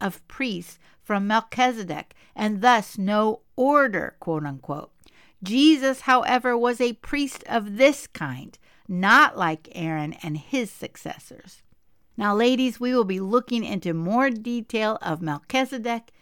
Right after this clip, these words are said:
next week. So in this section, we see Jesus in his humanity. He prayed and asked with loud cries and tears.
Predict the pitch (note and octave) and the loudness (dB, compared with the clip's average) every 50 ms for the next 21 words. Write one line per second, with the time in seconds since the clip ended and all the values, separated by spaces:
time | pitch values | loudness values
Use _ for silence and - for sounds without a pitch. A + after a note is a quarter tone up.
0 | _ _ - E3 F3 G#3 A3+ - - - - G#3 - - - - _ - _ _ | _ _ -6 -4 -2 -2 -4 -4 -8 -14 -14 -12 -12 -12 -14 -16 _ -20 _ _
1 | _ _ _ _ _ _ _ - - - A#3 G#3+ G#3+ - - G#3 F#3+ F#3 F3+ E3+ | _ _ _ _ _ _ _ -8 -2 0 2 2 0 0 -4 -4 -4 -4 -4 -4
2 | F#3 B3+ D#4 F#4 F4+ - - - - E4+ E4+ - - - - D3+ C#3+ C#3+ D3+ E3+ | -2 0 0 0 0 -4 -6 -4 -4 -4 -4 -4 -8 -12 -10 -10 -8 -6 -4 -2
3 | G#3+ B3 B3+ B3 - - - C#4 B3 F3+ D3 C3+ D3+ D#3+ - F3+ A3 A#3+ B3+ B3+ | 0 0 0 -2 -4 -6 -6 -4 -4 -4 -6 -8 -10 -14 -10 -6 -4 -2 -2 -2
4 | A#3 A3+ A#3+ A#3 A3+ - - _ - G#3+ G#3 F#3+ F3+ G#3 G3+ F#3+ - - G#3 G3 | -4 -6 -8 -10 -10 -12 -14 _ -8 -6 -6 -6 -6 -6 -8 -8 -8 -6 -4 -4
5 | F3+ D#3+ D3 D3+ D#3 D3 C#3+ C#3+ - - - - - - _ _ _ _ _ _ | -2 -2 -2 -2 -4 -6 -8 -10 -14 -16 -16 -16 -16 -20 _ _ _ _ _ _
6 | - B3+ C4+ - - - - - - C4+ C#4 C4+ C4 B3 G#3+ F#3+ F3 F3 E3 D#3+ | 0 0 0 0 -2 -8 -10 -4 0 2 2 4 4 2 2 0 -2 -4 -6 -6
7 | - - - G#3 A#3+ B3 A#3+ - - - G#3+ F#3+ F3 - - F3 E3 F3 G#3+ A#3+ | -8 -6 -4 -2 -2 -2 -4 -8 -14 -10 -8 -8 -8 -8 -8 -6 -2 0 2 4
8 | B3+ B3+ A#3 A3+ - - B3 A3+ A#3 A#3 A3+ A3+ A3+ A#3 A3 G#3+ - - - G3 | 4 2 0 -4 -8 -4 -2 0 0 0 -2 -4 -6 -6 -8 -8 -8 -10 -8 -6
9 | F3+ D#3 D#3 - - - - - | -6 -6 -6 -10 -14 -20 -20 -20